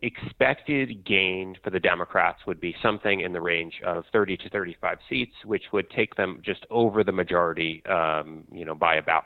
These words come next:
ten seats. Now, obviously, there's quite a range, uh, on, on what that, that number could be. Uh, they very easily could fall short, and they very easily could, um, you know, exceed, uh,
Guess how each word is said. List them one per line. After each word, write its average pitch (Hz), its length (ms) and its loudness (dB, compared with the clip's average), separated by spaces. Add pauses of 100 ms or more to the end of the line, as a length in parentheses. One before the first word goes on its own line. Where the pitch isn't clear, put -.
(120)
ten 82 220 -4 (100)
seats. 80 240 -6 (140)
Now, 85 240 2 (380)
obviously, 139 280 2
there's 120 240 4
quite 117 220 6
a 110 40 6
range, 110 460 2
uh, - 20 -2
on, 95 840 0
on 92 180 -8
what 92 220 -8
that, 95 220 -6
that 90 180 2 (360)
number 92 280 -2
could 80 260 -10
be. 98 300 -6 (400)
Uh, 90 100 4
they 90 160 4
very 92 260 6
easily 92 360 0
could - 180 -8
fall 90 160 4
short, 127 260 4
and 101 140 2
they 95 80 8
very 90 380 6
easily 85 600 -4
could, 82 420 0 (380)
um, 78 600 -2
you 85 140 -8
know, - 80 -8
exceed, 90 760 -4
uh, 80 460 2